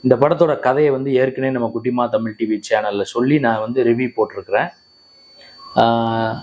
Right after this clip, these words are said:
உத்திரமேரூர் பக்கத்துல இருக்கக்கூடிய ஒரு கிராமத்து பெண் விளையாட்டு போட்டியில கலந்துக்கிட்டு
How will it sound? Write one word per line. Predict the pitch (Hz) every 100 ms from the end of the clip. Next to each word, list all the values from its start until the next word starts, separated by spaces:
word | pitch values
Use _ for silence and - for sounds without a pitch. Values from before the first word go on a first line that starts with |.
| - - - -
உத்திரமேரூர் | 135 139 180 165 139 131 117
பக்கத்துல | 117 120 117 113
இருக்கக்கூடிய | 110 110 117 110
ஒரு | 107 104
கிராமத்து | 113 123 135 123 104
பெண் | - 139 151
விளையாட்டு | 117 143 143 135
போட்டியில | 117 117 110 104
கலந்துக்கிட்டு | 113 113 110 107 101